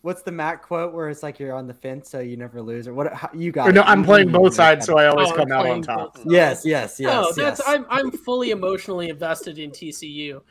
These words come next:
Speaker 3: but, uh, I just wanted to throw my pick out there, right? On the pick 'em, I picked Georgia.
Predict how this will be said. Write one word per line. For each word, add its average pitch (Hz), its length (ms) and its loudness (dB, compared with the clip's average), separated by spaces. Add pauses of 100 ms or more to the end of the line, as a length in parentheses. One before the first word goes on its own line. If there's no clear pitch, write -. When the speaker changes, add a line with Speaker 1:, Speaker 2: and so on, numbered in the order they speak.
(340)
Speaker 3:
but, 170 180 -4
uh, 156 120 -8
I 185 100 4
just 190 140 -12
wanted 190 160 -2
to 196 140 -6
throw 196 220 -6
my 170 160 -8
pick 214 280 -8
out 160 240 -8
there, 143 420 -10
right? 160 200 -12
On 160 120 -10
the 147 60 -10
pick 190 260 -6
'em, 160 200 -6
I 156 140 -10
picked 170 280 -12
Georgia. 151 500 -10